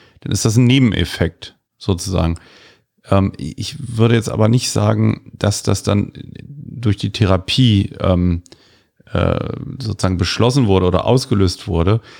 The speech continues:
sondern da geht's dann ja, äh, das ist dann ja passiert durch eine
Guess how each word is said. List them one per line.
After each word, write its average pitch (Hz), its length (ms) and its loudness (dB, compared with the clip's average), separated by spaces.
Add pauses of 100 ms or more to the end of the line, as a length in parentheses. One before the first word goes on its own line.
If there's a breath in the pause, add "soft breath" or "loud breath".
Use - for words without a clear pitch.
(120)
sondern 101 280 0
da 104 160 2
geht's 131 280 -4
dann 123 200 0
ja, 120 200 2 (100)
äh, 110 320 2
das 104 200 -2
ist - 180 -6
dann 113 100 2
ja 110 100 2
passiert 110 560 0 (500 soft breath)
durch 107 400 0
eine 98 420 4